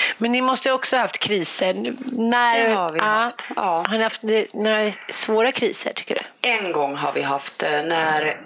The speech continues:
Speaker 2: innan andra tvillingparet blev till.
Speaker 1: Mm.
Speaker 2: Då, då var vi nära skilsmässa.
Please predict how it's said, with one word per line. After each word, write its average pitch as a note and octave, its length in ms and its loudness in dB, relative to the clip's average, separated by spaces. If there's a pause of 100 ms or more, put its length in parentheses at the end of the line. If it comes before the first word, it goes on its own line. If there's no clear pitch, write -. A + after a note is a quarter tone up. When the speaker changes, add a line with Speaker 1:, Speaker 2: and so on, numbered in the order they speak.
(180)
Speaker 2:
innan E3+ 420 0
andra E3 340 -2
tvillingparet E3 800 -2
blev - 240 -4
till. - 340 -4 (240)
Speaker 1:
Mm. F#3 300 -6
Speaker 2:
Då, E3 460 0
då F#3 100 0
var D3+ 140 0
vi B2+ 100 -4
nära - 280 -2
skilsmässa. - 720 -2